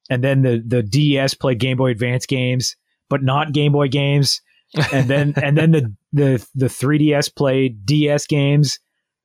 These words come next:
Speaker 1: and then, and now it doesn't anymore <laughs> for some reason. Like, the
Speaker 2: <laughs>
Speaker 1: newer
Speaker 2: They just,
Speaker 1: versions of the three D S don't
Speaker 2: uh,
Speaker 1: play
Speaker 2: they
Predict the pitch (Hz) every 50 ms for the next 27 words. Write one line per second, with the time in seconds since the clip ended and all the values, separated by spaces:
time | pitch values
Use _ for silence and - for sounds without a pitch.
0 | _ _ - 143 131 131 127 131 135 139 135 135 135 135 135 139 - _ _ _
1 | _ _ _ _ _ _ _ _ - 139 131 135 143 151 180 175 139 156 160 160
2 | 147 175 175 185 170 170 175 175 175 175 175 180 175 147 - - 175 160 - -
3 | - 208 196 - 165 165 175 165 156 165 170 170 156 139 175 - - - - -
4 | - 156 156 - - 143 156 175 180 190 165 156 170 175 185 160 160 180 175 156
5 | 170 165 160 160 - - 165 170 160 160 160 165 165 - - 160 156 117 113 -
6 | 165 156 -